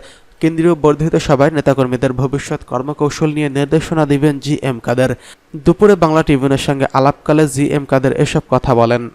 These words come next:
"আমরা নির্বাচনের আগেও বর্ধিত সভা করেছিলাম, এখন আবার করছি।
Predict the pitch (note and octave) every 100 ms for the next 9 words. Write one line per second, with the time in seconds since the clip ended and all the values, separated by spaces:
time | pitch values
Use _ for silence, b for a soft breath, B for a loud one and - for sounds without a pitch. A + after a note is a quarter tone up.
0 | _ A#2+ C3 C3 B2+ B2 C3 - C3 B2+
1 | - B2+ C#3 C3+ C#3+ C3 D#3 D#3 - C3
2 | C3+ C#3+ C#3 D3 D3+ D3 D#3 - - -
3 | B2+ C#3 - A#2+ A2+ C3+